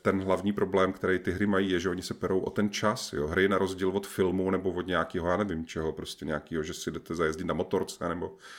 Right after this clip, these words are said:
nějakým jiným koníčku, prostě, tak ty hry stojí spoustu času, jo. Jako zahrát si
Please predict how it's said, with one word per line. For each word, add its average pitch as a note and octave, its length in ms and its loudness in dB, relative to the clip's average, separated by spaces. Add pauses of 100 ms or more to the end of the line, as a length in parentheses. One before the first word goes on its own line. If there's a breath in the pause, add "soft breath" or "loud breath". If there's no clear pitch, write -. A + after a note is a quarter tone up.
(180 loud breath)
nějakým E2 260 -2
jiným F#2 260 2 (220)
koníčku, F#2 480 0
prostě, - 300 0
tak F#2 160 0
ty G2+ 140 0
hry G2 160 4
stojí G2+ 240 0
spoustu G2+ 400 -2
času, - 460 -4
jo. C#2+ 80 0
Jako D#2+ 180 -2
zahrát F#2 400 2
si G#2 300 4